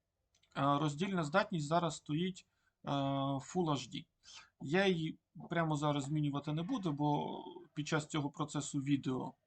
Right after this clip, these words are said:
зависає. А, але ви можете цілком проекспериментувати, побачити, що трапиться.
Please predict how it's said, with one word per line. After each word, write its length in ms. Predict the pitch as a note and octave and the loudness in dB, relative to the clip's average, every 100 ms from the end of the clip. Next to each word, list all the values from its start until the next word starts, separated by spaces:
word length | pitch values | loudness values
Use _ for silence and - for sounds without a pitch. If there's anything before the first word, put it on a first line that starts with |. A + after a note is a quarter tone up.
| _ _ _ | _ _ _
зависає. 680 | D#3+ B2+ C3 B2+ - - - - - - - - - | -6 -2 -2 -2 -4 -6 -8 -16 -18 -18 -18 -14 6
А, 120 | C#3+ D3 D3 D3 D3 | 10 10 10 8 8
але 260 | D#3 F#3 | 6 6
ви 120 | B3 A3+ | 0 -4
можете 320 | G#3 F#3 E3+ | -4 -4 -4
цілком 400 | - D#3 G#3 F#3+ | -2 -2 -2 -2
проекспериментувати, 960 | D#3 D#3 - D#3 D#3 D3+ E3+ G3+ G#3+ | -2 -4 -2 -2 0 0 -2 -2 -2
побачити, 540 | D#3+ D3+ C#3+ C3+ - C#3+ | -4 2 4 2 0 -6
що 160 | - | -4
трапиться. 520 | D#3 - - - - | -4 -6 -8 -14 -14